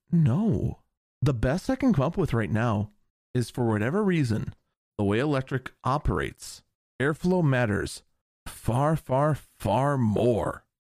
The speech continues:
than it does on gasoline or diesel vehicles. For the most part, if you go ahead and, go ahead and sculpt a semi-truck for maximum aerodynamics,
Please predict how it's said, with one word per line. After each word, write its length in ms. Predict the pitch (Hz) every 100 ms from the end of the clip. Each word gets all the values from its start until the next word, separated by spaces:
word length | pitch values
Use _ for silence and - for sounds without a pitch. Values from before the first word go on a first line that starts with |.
| _
than 160 | 107 135
it 180 | - 113
does 260 | 117 117 -
on 460 | 98 101 104 101 156 _ _ 113
gasoline 560 | 110 120 - 117 107
or 300 | 110 113 104 -
diesel 640 | - 110 120 113 95 104 - _ _ _ -
vehicles. 760 | 135 151 190 - - - - - _
For 80 | 180
the 60 | 139
most 260 | - -
part, 140 | - -
if 100 | -
you 120 | 98
go 180 | 101 85
ahead 320 | 123 104 98
and, 360 | 92 87 87 - _ _ _ _
go 140 | 107 110
ahead 200 | 107 101
and 120 | 98
sculpt 540 | - - - 113 -
a 60 | 104
semi-truck 760 | - 131 123 107 - 107 - - _ _ _ -
for 220 | - 117
maximum 580 | 101 104 101 117 - 104 -
aerodynamics, 960 | 117 98 92 98 147 117 - - -